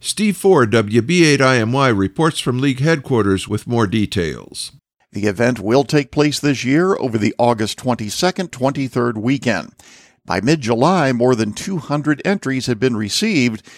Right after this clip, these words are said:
Speaker 2: and more than four hundred are expected to have signed up by the event weekend. New to this year's event is Corsica at Far de Alistro,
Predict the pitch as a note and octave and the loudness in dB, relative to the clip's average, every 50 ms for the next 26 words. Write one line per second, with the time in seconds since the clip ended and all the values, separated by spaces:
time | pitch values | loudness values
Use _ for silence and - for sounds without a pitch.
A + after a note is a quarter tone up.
0 | - _ _ - - A#2+ A#2+ A#2+ B2 C#3 C#3+ C3+ A2+ A2+ A2+ - - - D3 D3 | -20 _ _ -6 -2 0 0 2 4 4 4 4 2 0 -2 -2 -2 0 0 0
1 | B2+ A2 - D#3+ G3+ A#3 G#3+ D3+ B2+ A2+ A2+ G#2+ G#2+ G#2+ G2+ - - - - D#3 | 0 0 -2 -2 0 0 2 2 2 2 2 2 0 0 -2 -4 -8 -2 -2 -2
2 | D3 - - D3 A#2 B2 A#2+ A2+ G2+ - - - C3+ C3 C3+ C3 A2+ B2 B2 A#2+ | -2 0 -2 -4 -2 -2 -2 -2 -2 -4 -4 -2 0 0 0 0 2 2 0 0
3 | A2 A2 A2+ B2 C3 C#3 B2+ B2 A2 A2 G#2 G2 A2+ G#2+ - B2 - C3 C3+ C3 | 0 -2 0 0 2 2 0 0 0 0 0 0 -2 -2 -2 -4 -4 -4 -2 -2
4 | - B2 G2+ D#2+ C#2+ G1+ - _ _ _ _ _ _ _ _ _ _ - A#2 C#3+ | -2 -4 -4 -4 -6 -10 -16 _ _ _ _ _ _ _ _ _ _ -6 0 2
5 | G#3 B3 B3 - F#3 C#3 D3 C#3 A#2+ - - C3+ B2+ B2 G#2+ A2 A#2 G#2+ G2 B2 | 2 2 2 0 0 2 2 0 0 0 -2 0 0 0 0 -2 -2 0 0 0
6 | D3+ F#3 - - - A#2+ A#2+ - - - - G3+ A#3 A3 - C#3+ - - D#3+ F#3+ | 0 0 -2 -4 -4 -4 -4 -4 -4 0 2 2 2 2 0 -2 -2 0 0 0
7 | G3 - - - A2 - - - - C#3+ D3 D#3 D#3+ D#3 C#3+ A#2 A#2+ C3 C3 B2 | 0 -2 -4 -6 -8 -8 -8 -6 0 0 2 2 2 0 -2 0 0 0 0 0
8 | - A#2 A#2 A#2+ D#3 G3 - - - D3 D3+ F#3+ G#3 G3+ | 0 -2 -2 -2 -2 -2 -2 -2 0 2 2 2 2 0